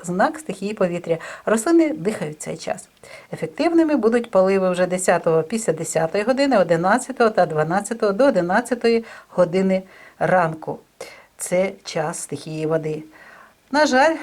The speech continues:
в часі стихії вогню Овен у нас дванадцятого після одинадцятої починають працювати ці енергії,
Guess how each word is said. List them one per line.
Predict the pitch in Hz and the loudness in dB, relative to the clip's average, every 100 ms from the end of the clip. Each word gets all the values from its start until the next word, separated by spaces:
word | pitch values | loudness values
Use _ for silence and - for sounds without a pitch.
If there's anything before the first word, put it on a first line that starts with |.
| - | -12
в | - | -4
часі | 202 185 190 | 2 2 0
стихії | 190 185 180 185 170 | -8 -8 -8 -6 -6
вогню | 160 160 196 294 302 - | -4 -4 0 2 0 0
Овен | 180 254 269 277 - | 0 2 2 0 -4
у | 160 | -8
нас | 160 147 | -6 -6
дванадцятого | 151 185 180 170 - 165 | -2 0 0 -2 -6 -8
після | 170 - 160 | -6 -4 -2
одинадцятої | 160 156 220 277 277 269 | -2 0 0 0 -2 -4
починають | 254 240 233 226 220 | -2 -4 2 2 2
працювати | 220 214 208 196 202 | -6 -2 0 0 -2
ці | 202 | -2
енергії, | 190 190 185 185 | 0 0 -2 -4